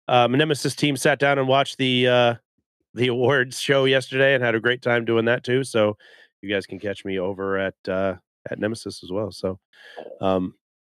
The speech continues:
but find us all here. Uh, watch all these guys when they do stream or they do go on YouTube. Um, they don't do it often, but when they do, it's a treat.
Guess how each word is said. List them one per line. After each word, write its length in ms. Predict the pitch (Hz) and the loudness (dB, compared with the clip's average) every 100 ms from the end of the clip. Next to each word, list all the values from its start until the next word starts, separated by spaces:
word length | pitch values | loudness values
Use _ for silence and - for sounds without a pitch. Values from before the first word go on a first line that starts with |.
| - | -2
but 120 | 113 | -2
find 300 | - 139 151 | 2 2 2
us 120 | 147 | 2
all 140 | 156 135 | 2 2
here. 360 | 147 131 104 - 117 | 2 2 -2 -2 2
Uh, 300 | 120 120 120 | 4 4 2
watch 260 | 120 160 156 | 0 0 0
all 100 | 151 | 0
these 160 | 143 120 | 0 0
guys 300 | 113 101 101 | 2 2 0
when 100 | 104 | 0
they 100 | 104 | 2
do 140 | 117 | 0
stream 380 | - 120 117 110 | 2 2 2 2
or 80 | 104 | 2
they 100 | 104 | 2
do 180 | 110 | 2
go 180 | 107 110 | 4 4
on 80 | 107 | 4
YouTube. 420 | 107 107 104 85 - _ _ 90 | 2 2 0 0 -6 _ _ -8
Um, 340 | 87 85 85 _ _ _ _ _ | -6 -8 -12 _ _ _ _ _
they 120 | 98 | 0
don't 180 | 117 113 | 0 2
do 120 | 113 | 4
it 60 | 110 | 4
often, 360 | 110 - 95 | 4 0 -4
but 100 | 95 | -2
when 140 | 95 95 | 0 0
they 100 | 95 | 2
do, 200 | 104 98 | 4 2
it's 120 | - | -2
a 60 | |
treat. 260 | - 101 | -4 -4